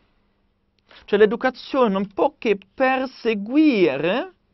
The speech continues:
perseguire ciò che è degno dell'uomo. Riconnessione tra educazione e dignità dell'uomo.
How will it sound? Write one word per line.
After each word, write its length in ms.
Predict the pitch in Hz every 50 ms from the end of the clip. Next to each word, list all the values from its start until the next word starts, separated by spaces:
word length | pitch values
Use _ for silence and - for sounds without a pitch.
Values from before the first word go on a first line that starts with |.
| _ _ _ _ _ _ _ _
perseguire 880 | _ - 156 147 - - 220 226 220 254 277 302 330 311 311 349 370 349 - _ _ - _ _ _
ciò 300 | _ - - 339 370 - _
che 240 | - - 285 285 233
è 140 | - 247 240
degno 800 | 208 214 277 254 240 233 233 233 233 226 226 220 220 214 208
dell'uomo. 720 | 196 190 202 196 190 175 147 131 123 - 107 117 104 - _ _ _ _ _ _ _ _ _ _ _ _ _ _ _ _ _ _ _ _ _ _ _ _ _ _ _ _ _ _ -
Riconnessione 840 | - 226 220 - 247 240 233 247 240 - - - 294 247 220 196 175
tra 120 | 156 160 175
educazione 920 | 180 180 196 196 220 190 202 - - - - 294 311 320 302 302 294 -
e 140 | - 214 214
dignità 400 | - 226 226 220 214 214 - 196
dell'uomo. 640 | 190 - 190 180 147 123 120 - - - - -